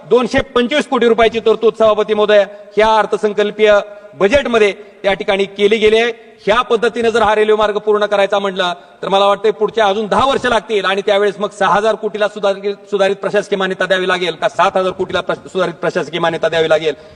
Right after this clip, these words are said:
याचा विचार सुद्धा केंद्र सरकारनं त्या ठिकाणी करावा. माझा एक शेवटचा विषय आणि महत्त्वाचा विषय मी आपल्या माध्यमातून सरकारच्या लक्षात आणून दे-, देऊ इच्छितो. सभापती महोदय, महोदय, त्या ठिकाणी सांगितलं जातंय प्रधानमंत्री जन आरोग्य योजना.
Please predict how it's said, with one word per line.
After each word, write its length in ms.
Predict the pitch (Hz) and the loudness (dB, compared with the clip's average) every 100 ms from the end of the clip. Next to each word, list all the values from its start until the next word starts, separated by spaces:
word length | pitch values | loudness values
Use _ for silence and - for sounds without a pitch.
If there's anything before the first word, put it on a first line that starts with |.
| - | -2
याचा 160 | 160 190 | 0 0
विचार 300 | 170 175 220 | -2 0 0
सुद्धा 180 | 185 196 | 0 -2
केंद्र 280 | 202 185 - | 0 -4 -4
सरकारनं 320 | 180 175 170 | -4 -4 -2
त्या 140 | 170 | -2
ठिकाणी 280 | 160 165 160 | 0 -2 -2
करावा. 360 | 165 160 175 180 - - - | 0 2 0 -4 -12 -14 -4
माझा 200 | 180 220 | 2 2
एक 180 | 214 - | 2 0
शेवटचा 320 | 233 254 254 | 2 2 0
विषय 220 | 233 240 | -2 0
आणि 240 | 233 240 226 - - 202 | 0 -2 -2 0 2 2
महत्त्वाचा 360 | - - 269 254 | 0 0 0 0
विषय 180 | 220 240 | -2 -2
मी 100 | 233 | -2
आपल्या 280 | 220 220 | -2 -2
माध्यमातून 600 | 220 214 214 208 214 214 226 | 0 -2 -2 -2 -4 -8 -4
सरकारच्या 440 | 196 196 202 202 | -2 0 0 0
लक्षात 260 | 196 214 202 | 0 0 0
आणून 200 | 196 190 | -2 -4
दे-, 240 | 202 160 | -8 -2
देऊ 140 | 180 | 0
इच्छितो. 420 | 196 185 170 185 - - _ - | 0 -2 -8 -8 -10 -20 _ 0
सभापती 380 | 196 208 208 | 2 2 0
महोदय, 340 | 214 208 226 233 196 | -2 0 0 -2 -2
महोदय, 320 | 202 220 220 - - - - | 0 2 0 -4 -20 -20 -4
त्या 140 | 208 220 | -2 0
ठिकाणी 400 | 226 254 262 269 226 - - _ _ - | -2 -2 -2 -4 -8 -20 -20 _ _ -2
सांगितलं 380 | 220 226 233 254 | 0 0 -2 0
जातंय 380 | 240 233 247 226 | 0 0 -2 -2
प्रधानमंत्री 840 | - - 208 240 240 233 226 240 | -6 -6 0 0 0 -4 -4 -4
जन 180 | 196 220 | 0 2
आरोग्य 420 | 214 214 190 220 | 2 0 0 0
योजना. 320 | 170 175 143 | 0 -4 -8